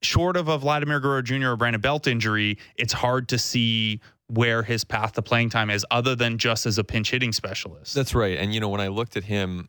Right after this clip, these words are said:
Speaker 2: or when Vlad Junior was dealing with the knee thing
Speaker 1: Mm-hmm.
Speaker 2: a few days ago, I did look at Horwitz, and he's got some really good numbers. He's hitting three twenty-six down at triple A.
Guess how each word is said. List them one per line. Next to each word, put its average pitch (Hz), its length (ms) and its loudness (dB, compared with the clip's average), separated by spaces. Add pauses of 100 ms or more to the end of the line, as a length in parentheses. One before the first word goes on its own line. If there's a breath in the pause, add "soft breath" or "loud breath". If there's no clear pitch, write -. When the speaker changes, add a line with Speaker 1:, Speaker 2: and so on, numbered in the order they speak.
(100)
Speaker 2:
or 95 220 0
when 95 160 -2
Vlad 107 220 2
Junior 101 340 -4
was 95 140 -6
dealing 95 200 -2
with 98 120 -4
the 87 80 -4
knee 104 220 -2
thing 85 320 -4
Speaker 1:
Mm-hmm. 113 140 0
Speaker 2:
a 104 60 -4
few 101 140 -6
days 101 240 -2
ago, 85 240 -4
I 90 60 -2
did 101 200 -2
look 95 160 -2
at 98 80 -6
Horwitz, 90 460 -2
and 90 140 -4
he's 104 180 -4
got 90 200 -2
some 90 280 -8
really 117 320 0
good 104 140 -2
numbers. 92 340 -2
He's - 140 -14
hitting 117 180 2
three 107 200 -2
twenty-six 95 540 -2
down 90 160 2
at 85 80 -2
triple 90 380 0
A. 87 180 -2